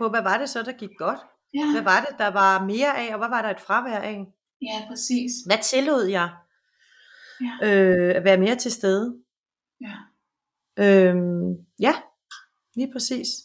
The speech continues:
Speaker 1: Og så er det netop det her med, så opnår vi den der, det der nærvær, vi også altid snakker om, ikke?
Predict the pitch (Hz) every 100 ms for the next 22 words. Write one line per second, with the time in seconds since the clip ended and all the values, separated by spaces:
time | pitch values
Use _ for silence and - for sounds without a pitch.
0 | _ - - 277 247 247 240 233 247 240
1 | 240 226 214 208 - 240 240 240 208 202
2 | 226 208 - 214 208 - _ - 226 226
3 | 202 185 170 190 196 175 185 180 180 185
4 | 190 - 185 190 175 175 185 220 262